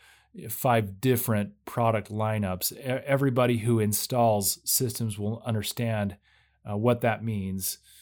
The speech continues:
Um, s-, when you're installing systems, sometimes you, you feel like you're installing a ten-headed monster, and you have to go to ten different locations to figure out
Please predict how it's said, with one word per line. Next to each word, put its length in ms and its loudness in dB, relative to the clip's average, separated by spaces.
Um, 420 -10
s-, 220 0
when 220 4
you're 180 4
installing 480 2
systems, 420 -2
sometimes 520 -2
you, 100 -4
you 280 -2
feel 200 -4
like 200 0
you're 100 -2
installing 480 0
a 40 -4
ten-headed 600 -4
monster, 480 -2
and 120 0
you 80 -2
have 120 -4
to 80 -4
go 120 0
to 100 0
ten 300 -2
different 300 -4
locations 640 -2
to 100 -6
figure 440 0
out 320 4